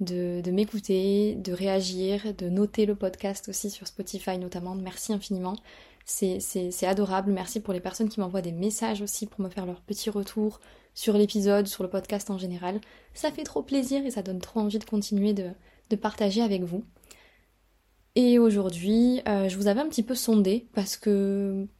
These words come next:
parce que le lâcher prise, c'est vraiment quelque chose qui, qui est très important, qui, mm, a été vraiment quelque chose de très important, même moi, dans ma vie. Et c'est pour ça que j'ai envie de vous en parler. Et c'est pour ça que je suis OK d'en parler. Je vous partagerai peut-être aussi quelques petites, euh,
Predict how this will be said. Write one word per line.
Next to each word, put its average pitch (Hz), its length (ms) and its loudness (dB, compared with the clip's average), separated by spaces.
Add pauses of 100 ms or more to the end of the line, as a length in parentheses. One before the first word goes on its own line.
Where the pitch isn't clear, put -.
(340)
parce 226 180 -2
que 277 100 -2
le 254 80 4
lâcher 202 240 2
prise, 240 240 -4
c'est 208 80 0
vraiment 208 220 2
quelque 202 240 -4
chose 214 260 -2
qui, 185 380 -4 (400)
qui - 140 -4
est - 20 -2
très 202 240 2
important, 208 720 2
qui, 180 400 -6 (680)
mm, - 200 -8 (140)
a 208 120 6
été 208 220 4
vraiment 208 320 2
quelque 214 220 -4
chose 202 180 -4
de 185 80 -6
très 208 320 -4
important, 202 460 -2
même 196 200 0
moi, 196 220 2
dans 190 100 -4
ma 180 140 -4
vie. 220 280 2 (260)
Et 202 100 2
c'est - 160 -8
pour - 140 -12
ça 214 100 -2
que 190 60 -4
j'ai 190 60 -4
envie 185 100 -4
de 175 80 -8
vous 180 100 -6
en 185 80 -4
parler. 185 400 -4
Et - 20 -20
c'est - 120 -10
pour 190 140 -6
ça 202 120 -4
que - 120 -10
je 185 80 -10
suis - 260 -12
OK 220 200 2 (640)
d'en 208 120 6
parler. 196 320 2
Je 196 60 2
vous 196 80 -6
partagerai 185 420 -6
peut-être 190 380 -6
aussi 202 200 -6
quelques 190 280 -6
petites, - 320 -10
euh, 208 340 -4